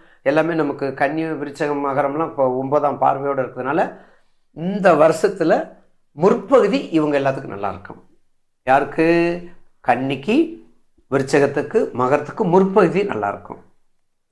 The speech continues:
அடுத்தது, அடுத்த குரு பயிற்சி, அதுக்கடுத்த குரு பயிற்சி துலாம் பிற்பகுதி, துலாம் ராசி,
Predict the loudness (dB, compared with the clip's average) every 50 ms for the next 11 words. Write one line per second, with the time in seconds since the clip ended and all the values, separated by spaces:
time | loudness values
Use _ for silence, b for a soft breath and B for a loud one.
0 | _ b b b b b b b b b b b b _ 2 4 4 4 4 4
1 | 4 4 6 6 6 6 6 6 4 4 4 4 2 4 4 4 4 6 6 4
2 | 4 4 2 -2 -2 -2 -2 -2 -4 -6 -14 -20 -20 -20 _ _ _ _ _ _
3 | _ _ -2 2 2 2 2 2 0 0 2 2 0 2 2 2 2 2 2 0
4 | -2 -2 -4 -6 -6 -6 -6 -10 -14 -18 -20 _ _ _ _ _ _ -18 -12 -6
5 | -2 2 4 4 4 4 2 -2 -6 -12 -18 -20 _ _ _ -2 -2 -2 0 0
6 | 0 2 0 0 -4 -6 -8 -8 -14 -12 -4 -2 2 4 4 4 4 2 0 0
7 | 0 -2 -4 -8 -8 -8 -8 b